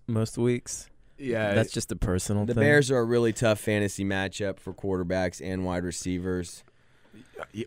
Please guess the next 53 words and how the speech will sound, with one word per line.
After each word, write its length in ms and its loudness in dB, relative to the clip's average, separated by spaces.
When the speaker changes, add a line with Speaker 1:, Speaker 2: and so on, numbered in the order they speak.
Speaker 2:
we 100 4
kinda 240 0
hate 220 4
both 220 0
those 200 -4
quarterbacks. 800 -10
Speaker 3:
Yeah, 280 2
we 340 0
abs-, 320 2
we, 220 -2
we 180 -8
Speaker 1:
You 80 2
Speaker 3:
can't 120 8
Speaker 1:
have, 140 2
you 140 8
Speaker 3:
stand 60 8
Speaker 1:
have 220 8
to 60 8
hate 180 6
Speaker 3:
Cutler. 60 0
Speaker 1:
Cutler 300 6
on 160 0
principle 580 -2
Speaker 2:
Well, 300 2
you 140 4
Speaker 1:
alone. 120 2
Speaker 2:
just, 140 -6
you 220 -8
just 100 -6
kinda 220 -4
have 180 -2
to 60 -4
Speaker 3:
If 80 0
Speaker 2:
hate 60 2
Speaker 3:
you're 100 6
a 20 -12
Cutler 300 4
Speaker 2:
Cutler. 160 4
Speaker 3:
owner, 160 4
look 180 6
for 120 0
a 40 0
better 260 4
option: 360 4
a 60 0
Christian 380 0
Ponder, 680 2
an 140 -2
Andy 260 2
Dalton, 400 0
even 260 2
maybe 340 0
a 200 -4